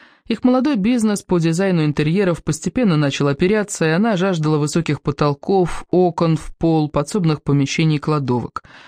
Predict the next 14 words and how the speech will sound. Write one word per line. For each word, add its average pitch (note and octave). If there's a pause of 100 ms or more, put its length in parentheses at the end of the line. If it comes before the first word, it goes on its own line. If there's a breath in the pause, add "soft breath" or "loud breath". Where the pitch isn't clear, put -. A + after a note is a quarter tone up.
(260 loud breath)
а D#3+
еще G#3+
собственного F#3
сада C3
позади B2+
дома. G#2+ (640 loud breath)
Но E3+
Дэниел B3+
настоял, A3+
чтобы E3
они G3
оставались D#3 (340 soft breath)
в -
Примроуз-Хилл. D3